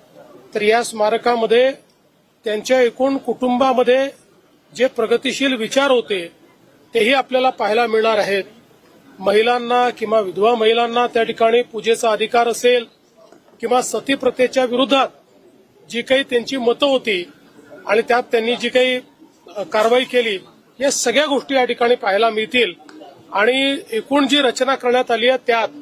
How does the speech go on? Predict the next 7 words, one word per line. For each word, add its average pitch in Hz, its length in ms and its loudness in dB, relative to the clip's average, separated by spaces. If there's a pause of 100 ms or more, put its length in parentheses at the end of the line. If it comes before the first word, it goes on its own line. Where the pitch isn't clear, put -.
(560)
ज्या 226 160 2
प्रकारे 247 440 0
तंत्रज्ञानाचा 269 840 0
उपयोग 247 300 0
करण्यात 226 340 0
आलेला 214 260 2
आहे 180 120 -2